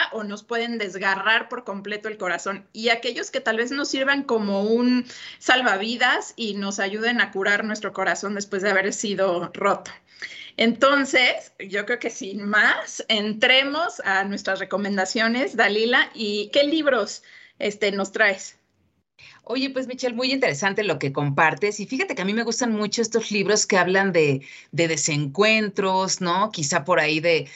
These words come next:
Speaker 2: de traiciones y de todas estas cosas que hay un poco turbias, pero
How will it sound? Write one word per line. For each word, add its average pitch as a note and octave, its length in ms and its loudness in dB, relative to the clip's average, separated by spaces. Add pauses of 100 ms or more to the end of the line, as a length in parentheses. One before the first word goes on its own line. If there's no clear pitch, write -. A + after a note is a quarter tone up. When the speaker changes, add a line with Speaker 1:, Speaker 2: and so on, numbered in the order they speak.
(140)
Speaker 2:
de D3 140 0
traiciones F#3 1040 0
y E3+ 40 -4
de D#3+ 80 0
todas F#3 280 -2
estas - 260 -8
cosas F#3 320 -4
que F#3 100 0
hay F#3 140 2
un F#3 100 0
poco G3 240 0
turbias, G#3 580 2
pero B3 380 2